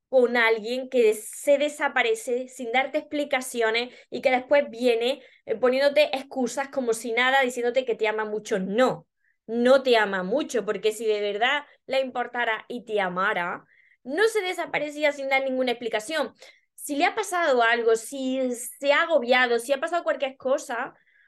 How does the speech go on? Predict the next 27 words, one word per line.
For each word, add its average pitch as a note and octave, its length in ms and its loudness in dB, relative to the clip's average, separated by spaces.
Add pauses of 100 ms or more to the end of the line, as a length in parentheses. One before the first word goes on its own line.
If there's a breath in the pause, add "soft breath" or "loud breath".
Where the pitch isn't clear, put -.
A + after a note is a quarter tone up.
(260 soft breath)
por C4+ 220 4
lo A#3+ 140 4
menos B3 300 0
esa E4+ 140 -4
persona, C4 560 -2 (120)
si C#4 300 -8
se B3+ 220 -2
aleja G3+ 340 -2
de E4 140 -4
tu G#3+ 100 -10
vida, A3 220 -2
te B3 100 -2
va A3 60 2
a G#3 40 4
decir, G3 200 -6
"Mira, A3+ 380 -4 (100)
no G3+ 200 -6
estoy G#3 220 -8
bien F#3+ 180 -4
en F#3 60 -4
la G3+ 80 -4
relación, G#3+ 720 0 (240 loud breath)
o F#3+ 140 -4
no F#3 80 -2
siento F3+ 340 -6
lo F3+ 100 -2
mismo, G#3+ 680 -2